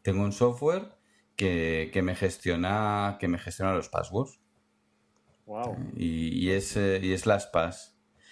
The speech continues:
Speaker 1: No, no, no sé lo que vale ahora, eh, pero, eh, yo la última vez que, que lo compré me costó un euro. Un euro al mes, es decir, doce euros al año.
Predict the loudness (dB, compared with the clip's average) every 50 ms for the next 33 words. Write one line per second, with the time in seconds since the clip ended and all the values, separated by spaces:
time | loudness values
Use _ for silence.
0 | -20 -20 _ _ -2 0 2 2 2 2 4 2 0 2 4 4 4 4 6 6
1 | 6 6 6 6 6 6 6 6 6 4 4 4 2 2 2 2 2 2 2 4
2 | 4 4 4 4 2 2 0 0 0 0 0 2 2 2 2 2 2 2 2 2
3 | 2 2 0 0 0 2 2 4 4 2 2 0 0 -4 -8 _ _ _ -20 _
4 | _ _ 0 2 4 4 4 4 2 0 2 2 2 2 4 4 2 2 2 0
5 | 0 -2 -2 0 2 4 4 4 2 -2 -2 0 2 2 2 2 2 2 2 2
6 | 2 0 -4 _ _ _ _ _ _ _ _ -2 0 2 2 2 4 4 4 6
7 | 4 4 2 2 2 2 2 0 0 -2 -6 -10 -10 -8 -6 -4 -4 -2 0 0
8 | -2 0 0 0 2 2 2 0 0 0 0 0 0 0 0 -2 -4 -6 -10